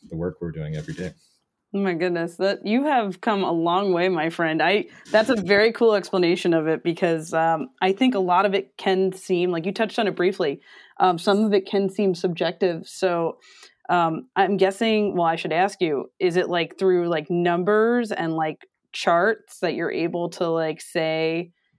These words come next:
Speaker 2: "This is this way and this is doing well"? Or is it,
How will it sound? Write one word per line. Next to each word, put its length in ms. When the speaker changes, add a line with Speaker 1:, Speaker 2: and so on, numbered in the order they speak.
Speaker 2:
"This 260
is 280
this 280
way 420
and 180
this 160
is 120
doing 320
well"? 360
Or 260
is 140
it, 160